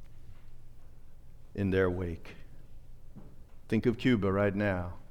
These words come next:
and the suffering and pain that's going on there. Think of China, where millions of people have disappeared for the crime of disagreeing with the government.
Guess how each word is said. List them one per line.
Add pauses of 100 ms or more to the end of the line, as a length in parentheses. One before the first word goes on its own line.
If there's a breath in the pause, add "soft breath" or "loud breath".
(1040)
and
the
suffering
and
pain
that's
going
on
there.
Think
of
China,
where
millions
of
people
have
disappeared (220 loud breath)
for
the
crime (320 loud breath)
of
disagreeing (500 soft breath)
with
the
government.